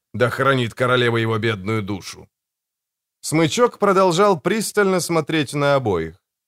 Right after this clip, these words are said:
Ураган нахмурился. "У тебя к нам вопросы?" спросил он жестко. Его лицо помрачнело. "Адъютант Ураган", пробормотал Смычок. "Капитан Гесслер,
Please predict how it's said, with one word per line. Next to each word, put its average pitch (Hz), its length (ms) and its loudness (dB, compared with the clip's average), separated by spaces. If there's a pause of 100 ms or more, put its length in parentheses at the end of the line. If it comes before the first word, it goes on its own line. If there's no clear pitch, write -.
(200)
Ураган 110 800 2
нахмурился. 104 840 -2 (540)
"У 156 120 4
тебя 165 300 4
к 135 80 -4
нам 175 200 4
вопросы?" 170 680 0 (240)
спросил 107 580 0
он 101 140 -2
жестко. 95 520 -8 (340)
Его 123 340 4
лицо 131 400 2
помрачнело. 110 840 0 (720)
"Адъютант 156 760 0
Ураган", 131 500 -2 (240)
пробормотал 110 640 0
Смычок. 95 460 -8 (540)
"Капитан 131 640 0
Гесслер, 107 640 -4